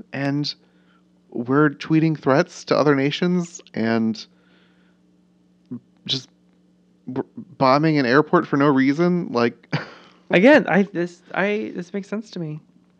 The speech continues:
Speaker 2: This is, this is exactly in line with the Trump that we came to know and love.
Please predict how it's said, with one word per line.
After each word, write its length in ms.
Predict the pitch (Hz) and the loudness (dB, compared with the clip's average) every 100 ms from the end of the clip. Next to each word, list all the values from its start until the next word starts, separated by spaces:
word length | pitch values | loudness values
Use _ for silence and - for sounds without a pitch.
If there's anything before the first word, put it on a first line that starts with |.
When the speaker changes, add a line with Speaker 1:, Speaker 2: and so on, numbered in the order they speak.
| _ - | _ -6
Speaker 2:
This 180 | 175 190 | -4 -2
is, 140 | 185 | -2
this 240 | 180 190 214 | 2 0 2
is 80 | |
exactly 420 | 190 143 143 180 190 | -2 2 2 2 -2
in 80 | |
line 300 | 156 135 143 | -2 -2 -2
with 180 | 143 127 _ _ - _ _ _ _ _ _ - | -4 -6 _ _ -20 _ _ _ _ _ _ -8
the 80 | 135 | -8
Trump 320 | 131 120 131 | -4 -4 -2
that 140 | 131 - | -2 -2
we 260 | 135 139 _ _ | -2 -4 _ _
came 320 | - 135 123 139 | -8 -6 -4 -6
to 100 | 151 | -6
know 180 | 110 | -4
and 100 | 127 | -4
love. 460 | 233 415 233 - | -2 -4 -8 -12